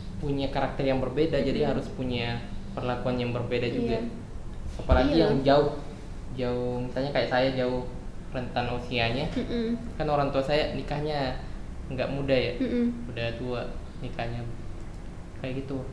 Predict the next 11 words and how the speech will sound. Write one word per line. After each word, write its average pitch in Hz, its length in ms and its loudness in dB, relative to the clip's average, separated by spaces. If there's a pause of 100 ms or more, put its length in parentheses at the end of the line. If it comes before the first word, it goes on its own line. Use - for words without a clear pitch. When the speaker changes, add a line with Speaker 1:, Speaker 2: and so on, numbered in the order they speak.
(1160)
Speaker 2:
Iya 254 200 6
sih, 254 400 2
sebenarnya 247 500 4
menurutku 269 460 -2
pasti 294 260 -4
ada 233 220 2
perbedaan 220 500 0
generasi 220 540 0
lah, 226 160 0
walaupun 220 560 0
misalnya 240 400 0